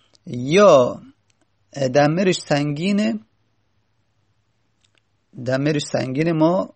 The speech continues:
اونو ساکن می‌کنیم تا از این سنگینی نجات پیدا بکنیم. می‌شه مرعیین. یا ساکن می‌شه، نون ساکن.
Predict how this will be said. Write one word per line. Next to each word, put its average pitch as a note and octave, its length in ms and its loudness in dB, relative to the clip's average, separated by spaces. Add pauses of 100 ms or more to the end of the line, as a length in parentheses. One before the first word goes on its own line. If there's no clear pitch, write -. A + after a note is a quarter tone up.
(140)
اونو E3 460 -4 (1700)
ساکن C#3+ 440 0
می‌کنیم E3 680 -2 (340)
تا C3 160 2
از C3+ 280 0
این C#3+ 320 -4
سنگینی C#3 540 -4
نجات C3+ 320 0
پیدا C3 280 0
بکنیم. D#3 340 -4
می‌شه D3+ 240 -6
مرعیین. D#3+ 800 -2 (3000)
یا D3 320 0
ساکن D#3+ 400 -4
می‌شه، G3 240 -4
نون F3+ 200 -2
ساکن. C#3 540 -6